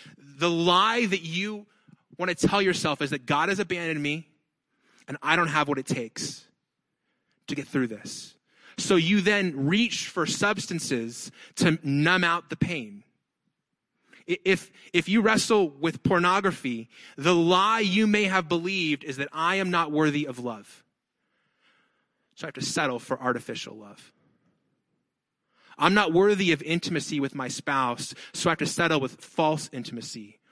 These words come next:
or artificial intimacy with somebody else through a screen. For some of us who, who wrestle with, with work and control,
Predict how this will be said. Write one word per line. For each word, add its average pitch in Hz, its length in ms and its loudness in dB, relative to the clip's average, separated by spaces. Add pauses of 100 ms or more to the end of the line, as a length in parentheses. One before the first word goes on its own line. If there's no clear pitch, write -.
(140)
or 135 220 -2
artificial 151 480 0
intimacy 117 380 -16
with 110 100 -18
somebody 117 320 -6
else 113 240 -8
through 120 140 -8
a 104 40 -12
screen. 101 400 -12 (1300)
For 180 140 -2
some 202 180 2
of 208 120 2
us 190 260 0
who, 180 200 -2
who 165 120 4
wrestle 175 380 2
with, 151 300 -2 (300)
with 147 280 -4
work 139 560 -2 (1040)
and 143 160 -6
control, 165 640 -2